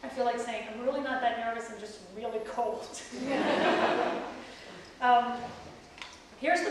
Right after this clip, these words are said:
poem I lied about. I thought everything in here was a couple years old, but I wrote, I wrote this poem at the beginning of the summer. And it's not per se a Louisiana poem, but then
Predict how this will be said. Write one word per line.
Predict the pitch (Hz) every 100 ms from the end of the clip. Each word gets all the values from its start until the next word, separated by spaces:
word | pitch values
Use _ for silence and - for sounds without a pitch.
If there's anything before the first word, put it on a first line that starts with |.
| 339
poem | 285
I | 254 233
lied | 220 220
about. | 220 175 - - - - -
I | 311
thought | 349 440 392
everything | 320 294 262
in | 240
here | 233
was | 220 -
a |
couple | 240 226 220
years | 214 214
old, | 202 214
but | 226
I |
wrote, | 247 302 269
I | 269 269
wrote | 285
this | 285 -
poem | 262
at | 233 240
the | 226
beginning | 220 208
of | 196
the |
summer. | - 240 - - - - - - - - - - - - - - - - - - - - - - - - - - - - - - - - - - - - - - - - - - - - - - - - 247
And |
it's | 254 254 - - - - - - -
not | 254 294 339 339
per | 302 277
se | - 254 220 - -
a | 202 202
Louisiana | 202 214 196 180 208
poem, | 165 156 170
but | 190 - - - - - - -
then | 220